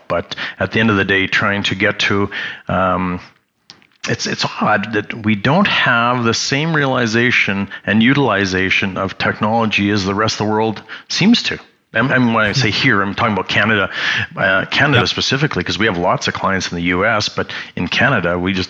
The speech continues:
Speaker 1: there's this, like, "No, don't think I, I'm not sure I wanna do that." I, you know, so I don't know what the hesitancy is there. And it's odd because,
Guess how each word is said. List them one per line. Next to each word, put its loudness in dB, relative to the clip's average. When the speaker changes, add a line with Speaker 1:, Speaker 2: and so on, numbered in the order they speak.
Speaker 1:
there's 0
this, -2
like, -4
"No, 0
don't -2
think -2
I, -2
I'm 0
not 0
sure 2
I 2
wanna 2
do 2
that." 0
I, -2
you -8
know, -2
so 0
I 6
don't 2
know 2
what 0
the 2
hesitancy 0
is 0
there. 0
And 0
it's 0
odd 2
because, -2